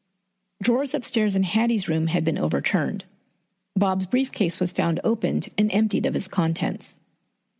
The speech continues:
Again, valuables had been left behind. On the floor of Hattie's bedroom, a valuable gold bracelet was found, and five hundred dollars cash had been left out in the open in a glass dish, but was not taken.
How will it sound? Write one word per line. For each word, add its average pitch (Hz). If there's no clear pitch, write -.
Again, 180
valuables 190
had 185
been 175
left 147
behind. 156
On 202
the 190
floor 247
of 262
Hattie's 202
bedroom, 180
a 175
valuable 214
gold 202
bracelet 185
was 151
found, 151
and 208
five 233
hundred 269
dollars 196
cash 175
had 208
been 190
left 180
out 180
in 180
the 165
open 151
in -
a -
glass 143
dish, -
but -
was 170
not 143
taken. 175